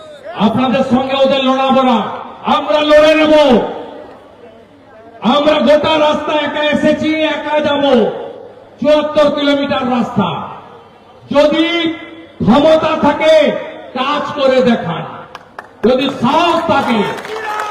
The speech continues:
যদি সাহস থাকে দেখান। আমরা সব জানি মন্টু তার ভাইকে দিয়ে টাকা তোলে, দু ভাই, একটা বিএলআর অফিসের দালাল, আর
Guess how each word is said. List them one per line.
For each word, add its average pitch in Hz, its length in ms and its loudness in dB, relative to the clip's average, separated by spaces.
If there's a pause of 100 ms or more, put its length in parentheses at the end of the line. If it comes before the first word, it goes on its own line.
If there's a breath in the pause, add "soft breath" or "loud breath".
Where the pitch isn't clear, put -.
(880)
যদি 202 120 2 (120)
সাহস 330 340 4 (100)
থাকে 311 240 0 (100)
দেখান। 240 320 0 (640)
আমরা 202 200 0 (120)
সব 254 200 2 (140)
জানি 254 300 0 (680)
মন্টু 240 400 2
তার 240 140 0 (100)
ভাইকে 240 400 0
দিয়ে 233 120 2 (120)
টাকা 233 260 -6
তোলে, 262 200 4 (120)
দু 247 80 6 (120)
ভাই, 175 140 0 (180)
একটা 214 220 -4
বিএলআর 214 400 0
অফিসের 196 320 -8
দালাল, 131 300 -12 (2000)
আর 254 100 2